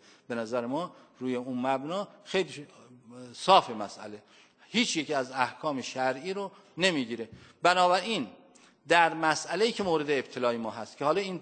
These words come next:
مسئله شو انشاءالله در جلسه چیز دیگه می‌ریم رو بحث تحریر دیگه می‌ریم از جلسه آینده، در اونجا که گفتیم که، در اونجا که امام می‌فرمایند چی بود؟ در اون مسئله این بود که عبارت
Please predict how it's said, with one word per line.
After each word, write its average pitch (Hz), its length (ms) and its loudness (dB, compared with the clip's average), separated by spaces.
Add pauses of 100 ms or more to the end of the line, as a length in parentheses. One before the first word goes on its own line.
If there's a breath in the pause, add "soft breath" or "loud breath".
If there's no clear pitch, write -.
(100)
مسئله 147 380 -2
شو 202 240 -6 (340 soft breath)
انشاءالله 151 320 -2
در 147 160 2
جلسه 127 480 -6
چیز 175 220 -8
دیگه 165 160 -8
می‌ریم 170 300 -6
رو 135 220 -4 (640)
بحث 139 300 0 (340)
تحریر 123 380 0
دیگه 104 200 -12
می‌ریم 104 260 -10
از 101 120 -8
جلسه 104 340 -12
آینده، 101 380 -16 (680 loud breath)
در 156 240 4
اونجا 160 760 2
که 147 160 -2
گفتیم 139 480 -2
که، 127 360 -4 (300 soft breath)
در 143 180 2
اونجا 143 300 0
که 151 220 -4
امام 147 240 0
می‌فرمایند 143 760 -2 (260)
چی 185 180 -8
بود؟ 185 220 -6
در 151 140 -2
اون 147 80 -4
مسئله 147 360 -6
این 190 220 -8
بود 190 160 -8
که 196 300 -4 (760 soft breath)
عبارت 143 600 0